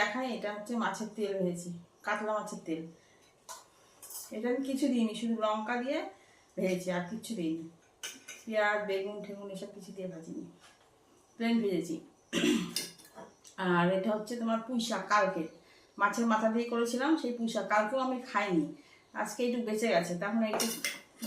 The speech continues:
করবো, খেয়ে নিই। আর এ দেখো, কালকের কাতলা মাছের ঝোল, ঝোলটা একদম শুকিয়ে গেছে, টেনে, মানে, কালকে ঝোলটা একদম অল্প হয়ে গেছিলো। তো যাই হোক, এটা আছে, তিন পিস মাছ আছে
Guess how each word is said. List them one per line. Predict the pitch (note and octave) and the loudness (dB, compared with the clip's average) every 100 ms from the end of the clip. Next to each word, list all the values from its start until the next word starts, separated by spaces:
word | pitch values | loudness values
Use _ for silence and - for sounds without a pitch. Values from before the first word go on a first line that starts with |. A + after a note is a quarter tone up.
| G#3+ | -4
করবো, | F#3+ F3+ - | -2 -4 -6
খেয়ে | G3 G3 | -6 -4
নিই। | A#3+ - - - - _ _ | -6 -8 -20 -20 -20 _ _
আর | - F3 F3 E3+ E3+ - - G#3 | -4 0 0 0 -2 -4 -8 -6
এ | G3 | -2
দেখো, | F3+ F3 F#3 | -2 -2 2
কালকের | G3 G3 C4 C#4 | 0 2 0 2
কাতলা | G3 G3 G3+ | 0 0 -2
মাছের | G#3 A3 A#3 - | -2 -2 -4 -2
ঝোল, | F3+ D#3+ - - _ _ _ _ _ _ - | 0 -2 -4 -14 _ _ _ _ _ _ -6
ঝোলটা | G#3+ A#3 A#3+ | -2 2 2
একদম | A#3 C4 C4+ | 2 0 -2
শুকিয়ে | B3 B3+ B3 | -4 -2 0
গেছে, | A3+ - A3+ C#4+ - - - - _ | 0 0 0 6 6 4 -10 -20 _
টেনে, | A#3 A#3 A3+ A3+ - - - | 0 2 2 0 -6 -20 -10
মানে, | A3+ A3 A3 A3 A3 G#3 G3 F#3+ G3 | 0 2 2 2 -2 -6 -6 0 4
কালকে | G#3 A3+ D4 B3 | 4 4 2 4
ঝোলটা | A#3 A#3+ A#3+ | 4 6 4
একদম | A3+ A#3 G3+ | 2 4 4
অল্প | G#3 A#3+ | 4 2
হয়ে | G#3+ G3 | 2 2
গেছিলো। | E3+ F3 F#3+ C#4 - - _ - | 0 0 -2 -2 -10 -20 _ -12
তো | G3+ | 2
যাই | A3 A#3+ | 4 6
হোক, | C#4 D4+ - - - - - G3+ | 6 4 -2 -16 -20 -20 -10 -4
এটা | A3+ G3+ | 4 4
আছে, | - A#3+ E4 - - _ _ - | 4 0 0 -2 -18 _ _ -8
তিন | C4 C4 | -2 0
পিস | C4+ - | 0 2
মাছ | A#3 G#3 F#3 | 4 4 2
আছে | F#3 | 0